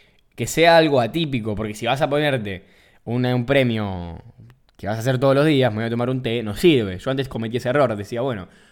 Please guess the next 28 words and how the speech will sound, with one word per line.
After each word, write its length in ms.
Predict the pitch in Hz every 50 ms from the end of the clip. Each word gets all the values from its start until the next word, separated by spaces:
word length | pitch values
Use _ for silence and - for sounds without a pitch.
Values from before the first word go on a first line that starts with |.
| _ _ -
ok, 180 | 127 123 117 113 98 95
cada 140 | 120 127 131
vez 100 | 135 131
que 80 | 135 151
haga 80 | 165
esto 160 | 180 180 160
me 60 | 139 131
voy 40 |
a 40 | 123
tomar 200 | 113 110 107 98
un 100 | 101 98
té". 200 | - - - - _ _ _ _ _ _ _ _ _ -
Sí, 120 | 233 156 117
un 200 | 107 104 117 127
té 220 | 131 254 254 143
en 100 | 120 113
algo 200 | 113 113 113 117
normal, 340 | 123 147 180 214 190 127 104
era 240 | 98 107 117 110 110
cotidiano. 540 | 123 117 131 - 214 214 135 101 87 82 - - - - - _ _ _ -
Tiene 180 | - 240 254
que 80 | 214 226
ser 220 | - - 233 220
algo 340 | 233 240 247 247 247 208 -
que 160 | - 170 156
no 160 | 160 185 202 214
haga 220 | 233 233 214 202
seguido, 800 | - - 135 127 143 180 220 214 202 151 127 107 87 85 -